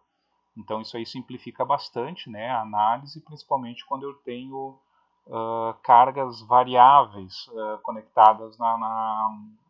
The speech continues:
nesses dois terminais do circuito que eu tô calculando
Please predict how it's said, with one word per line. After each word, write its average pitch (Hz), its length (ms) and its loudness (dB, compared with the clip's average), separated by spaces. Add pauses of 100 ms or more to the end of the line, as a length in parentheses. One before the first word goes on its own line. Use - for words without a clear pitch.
(420)
nesses 117 420 -10
dois 117 260 -8
terminais 120 840 -6
do 123 100 -14
circuito - 500 -18
que - 60 -20
eu 131 60 -16
tô - 120 -12
calculando 113 760 -8